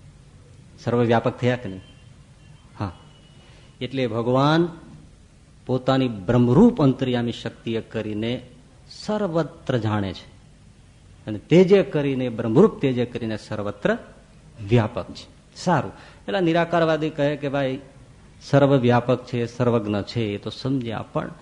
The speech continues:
ભગવાનનો આકાર હોય તો, આકાર હોય તો નાશ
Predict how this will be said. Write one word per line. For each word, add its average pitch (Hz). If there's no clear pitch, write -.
ભગવાનનો 131
આકાર 117
હોય 117
તો, 117
આકાર 120
હોય 127
તો 127
નાશ 165